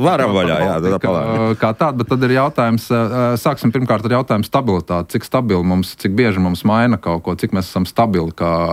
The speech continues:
Speaker 2: ekonomika, kurā, piemēram, ārvalstu investoram ienākt šeit un pastrādāt ar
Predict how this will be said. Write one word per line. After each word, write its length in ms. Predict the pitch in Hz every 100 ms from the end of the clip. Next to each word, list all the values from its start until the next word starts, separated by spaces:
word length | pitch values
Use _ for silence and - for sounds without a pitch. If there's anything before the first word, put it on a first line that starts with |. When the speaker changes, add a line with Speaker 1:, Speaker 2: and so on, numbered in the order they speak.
| 101
Speaker 2:
ekonomika, 420 | - 107 92 90 -
kurā, 160 | 90 87 92
piemēram, 260 | 90 90 98
ārvalstu 340 | 92 87 127
investoram 480 | 147 - 95 90 101
ienākt 320 | 107 87 -
šeit 220 | 95 92
un 80 | 85
pastrādāt 640 | 101 110 95 87 85 85
ar 80 | 85